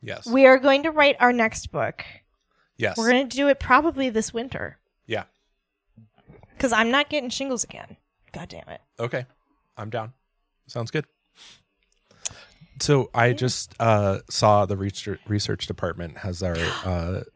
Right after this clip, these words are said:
Speaker 1: colors of the day.
Speaker 2: Oh, what do they say? Oh.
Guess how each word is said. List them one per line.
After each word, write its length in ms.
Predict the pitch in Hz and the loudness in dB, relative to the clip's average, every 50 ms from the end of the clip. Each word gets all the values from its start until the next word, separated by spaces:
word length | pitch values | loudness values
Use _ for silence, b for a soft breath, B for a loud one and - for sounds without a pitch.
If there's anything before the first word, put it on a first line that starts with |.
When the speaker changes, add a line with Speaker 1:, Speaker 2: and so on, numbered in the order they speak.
| _ | _
Speaker 1:
colors 340 | - - 107 98 90 90 90 | -8 -6 -4 -4 -4 -6 -8
of 120 | 87 82 | -10 -12
the 60 | - 82 | -12 -10
day. 100 | - 92 | -4 2
Speaker 2:
Oh, 1200 | - 539 587 605 622 622 622 605 605 605 605 605 605 605 605 571 494 440 392 311 254 208 185 180 175 | 4 6 6 8 8 8 8 8 8 8 8 8 6 6 6 6 8 8 6 6 6 2 0 0 -2
what 140 | 190 233 294 | -2 -2 0
do 120 | 339 381 | 0 0
they 220 | 370 349 339 349 370 | 0 0 -2 -2 -4
say? 840 | - - - 302 269 285 302 339 339 311 269 226 147 127 - - _ _ _ | -6 -4 -2 0 2 2 4 4 4 4 2 2 0 -4 -8 -12 _ _ _
Oh. 400 | - 208 208 254 381 370 107 90 | -6 -4 -2 -2 -2 -4 -6 -8